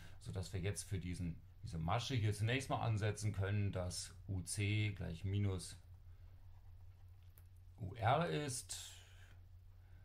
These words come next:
Wir dann zusätzlich noch ansetzen oder finden, dass, ähm, die Ladung auf der Kapazität, die ich hier mal andeute mit Q,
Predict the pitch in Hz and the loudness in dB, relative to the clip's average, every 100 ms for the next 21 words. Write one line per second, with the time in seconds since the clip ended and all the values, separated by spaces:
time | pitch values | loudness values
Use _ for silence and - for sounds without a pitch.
0 | - - 101 98 107 107 - 147 127 120 | -16 -4 2 4 4 4 2 4 6 6
1 | - 117 113 104 113 110 104 104 101 - | 4 0 2 0 2 2 2 2 0 0
2 | 107 95 87 - 113 117 101 107 98 98 | 0 2 -2 0 0 2 2 2 4 2
3 | 95 - - 98 92 90 85 85 - - | 2 -2 -4 -2 0 2 0 -4 -12 -16
4 | - 87 80 80 120 147 143 139 135 - | -10 -4 2 4 6 4 4 4 2 -2
5 | - - - - - - - - - - | -10 -16 -18 -16 -16 -16 -16 -16 -16 -14
6 | - - - - - - - - - - | -14 -14 -14 -14 -12 -12 -12 -14 -14 -14
7 | - - - - - - - 107 120 120 | -14 -14 -14 -16 -16 -16 -2 2 2 2
8 | 110 104 101 92 - - 101 123 139 - | 0 2 2 2 -2 -2 2 4 2 -2
9 | - - - - - - - - - - | -8 -12 -12 -12 -10 -10 -12 -12 -12 -12
10 | - 95 - 85 - - 104 101 101 117 | -6 -4 -2 -4 -6 -8 -6 0 4 6
11 | 113 - 107 92 90 113 117 110 104 92 | 6 4 0 0 0 2 4 6 6 6
12 | 95 85 - - 160 175 175 | 2 0 -2 2 4 4 2